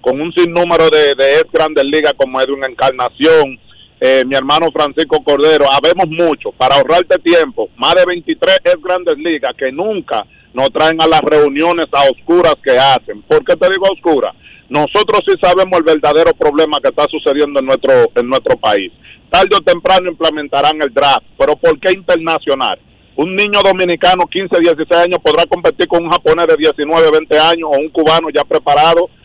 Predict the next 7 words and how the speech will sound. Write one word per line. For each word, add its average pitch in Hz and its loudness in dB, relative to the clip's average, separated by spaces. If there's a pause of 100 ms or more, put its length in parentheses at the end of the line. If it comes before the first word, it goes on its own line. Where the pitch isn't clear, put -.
(300)
Nosotros 196 -2
tenemos 175 -2 (400)
las 151 2 (100)
problemáticas 156 0
escritas 160 -4
de 143 0
cómo 190 -4